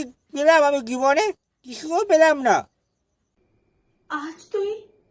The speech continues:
Speaker 2: এইভাবে বলছিস মানা? এইভাবে বলছিস?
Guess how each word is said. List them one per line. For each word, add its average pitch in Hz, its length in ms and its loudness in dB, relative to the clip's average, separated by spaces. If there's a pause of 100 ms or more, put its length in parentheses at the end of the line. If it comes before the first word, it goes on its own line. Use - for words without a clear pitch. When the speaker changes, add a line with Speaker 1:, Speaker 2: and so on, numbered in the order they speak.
(720)
Speaker 2:
এইভাবে 359 540 -8 (120)
বলছিস 453 380 -10 (100)
মানা? 403 260 -10 (3500)
এইভাবে 370 380 -10 (120)
বলছিস? 339 480 -14